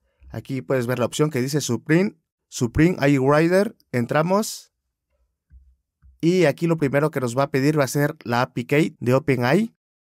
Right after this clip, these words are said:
Y para generarnos esta A P I Key simplemente tenemos que hacer clic en este enlace que dice Open A I. Nos lleva a esta plataforma que es la de open A I punto com, la oficial.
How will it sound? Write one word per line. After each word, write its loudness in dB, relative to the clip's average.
Y -2
para 0
generarnos 0
esta -2
A -2
P 0
I -4
Key 0
simplemente 0
tenemos -4
que -4
hacer -2
clic 0
en 0
este -2
enlace 0
que -2
dice 0
Open 0
A 2
I. 0
Nos -4
lleva 2
a 2
esta -4
plataforma -4
que -4
es -4
la 2
de 0
open -2
A 0
I -2
punto -4
com, -2
la -2
oficial. -2